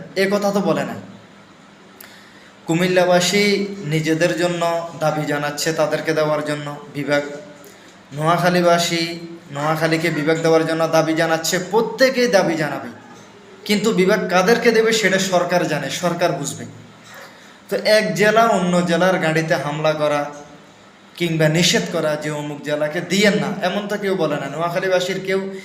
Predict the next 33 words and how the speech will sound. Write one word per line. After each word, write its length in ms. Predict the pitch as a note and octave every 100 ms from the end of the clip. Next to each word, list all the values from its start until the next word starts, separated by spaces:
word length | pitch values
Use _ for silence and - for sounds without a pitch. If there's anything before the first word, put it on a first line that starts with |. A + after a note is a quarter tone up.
| -
এ 120 | E3 E3+
কথা 200 | F3+ G#3+
বলে 240 | G3+ F3+
না 220 | D3+ C3+ - - - - -
যে 80 |
কুমিল্লাকে 500 | F#3 G3 F#3 F#3 F#3
দিয়েন 280 | G3 G#3+ G#3
না, 140 | D3 - - - - - - - - - - - - - - - -
এ 100 | F#3 G#3
কথা 160 | G#3
তো 120 | A3
কেউ 220 | A3 A#3+ A#3
বলে 260 | G3 D3+
নাই। 120 | - G#2+ - - - - - - - -
কুমিল্লা 420 | G3 G3+ G3+ G#3+
বিভাগ 320 | G3+ G#3 A3+ A3
হোক 540 | G#3 F#3 - - -
অন্য 320 | F#3+ G3 G3
জেলার 220 | F#3+ G3
সাথে, 320 | F#3+ F#3 D#3+ C3+ - - - - -
বাকি 280 | D3+ D#3 E3+
আমাদের 300 | F3+ F3 F#3
নোয়াখালী 480 | E3+ E3 F#3 F#3 F#3+
জেলা, 300 | F#3 E3+ F3+
ফেনী, 440 | F3+ E3 D#3+ F3+
লক্ষ্মীপুর, 540 | E3 D#3 - F3+ F3 F3+
চাঁদপুর, 600 | F#3 F3 - F3 G3 - - - - - -
ভোলা 300 | C3+ F3 G#3
সহ 220 | G#3+ G3 E3+
এমনকি 480 | D#3+ D#3+ E3+ E3
ভোলা 320 | F#3 - F3 F#3+
জেলা 260 | D#3+ C#3+
আমাদের 320 | C#3+ D3 D3+